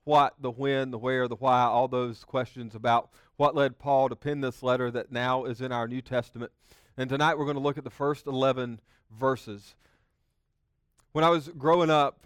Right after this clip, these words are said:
for most of my childhood, one of my,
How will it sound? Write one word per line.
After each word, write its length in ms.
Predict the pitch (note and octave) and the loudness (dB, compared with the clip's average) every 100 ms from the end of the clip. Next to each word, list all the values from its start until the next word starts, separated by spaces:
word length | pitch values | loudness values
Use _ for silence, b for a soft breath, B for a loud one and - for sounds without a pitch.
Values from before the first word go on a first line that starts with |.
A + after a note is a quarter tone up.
| _ | _
for 440 | - C#3 C#3 C3+ C#3+ | -8 -2 0 0 0
most 320 | C#3 D3+ - | 0 0 -4
of 100 | C3+ | -4
my 220 | C3+ B2+ | -2 -4
childhood, 680 | - C#3+ C3+ C3 B2+ B2+ B2+ | -2 2 2 2 -2 -4 -4
one 200 | B2+ C3+ | -6 -4
of 200 | C#3 A#2+ | -4 -6
my, 320 | B2 A#2+ A#2 | -4 -4 -6